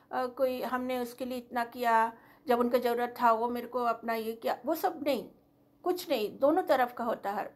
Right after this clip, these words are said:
हर चीज़। आपको भी तो मन से इच्छा होता है ना कि कोई, अ, आप करते हैं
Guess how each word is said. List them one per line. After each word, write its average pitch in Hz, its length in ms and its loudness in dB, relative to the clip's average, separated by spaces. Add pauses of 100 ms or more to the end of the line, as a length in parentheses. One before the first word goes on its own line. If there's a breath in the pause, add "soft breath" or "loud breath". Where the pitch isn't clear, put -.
हर - 120 -8
चीज़। - 360 -20 (1120 soft breath)
आपको 294 300 2
भी 349 80 0
तो 349 120 0
मन 302 140 0
से 311 120 -4
इच्छा 302 280 -2
होता 269 240 0
है 254 100 0
ना 208 80 -6
कि 196 140 -8
कोई, 285 400 0 (300 loud breath)
अ, - 240 -4
आप 240 300 2 (240)
करते 240 340 4
हैं 330 380 -6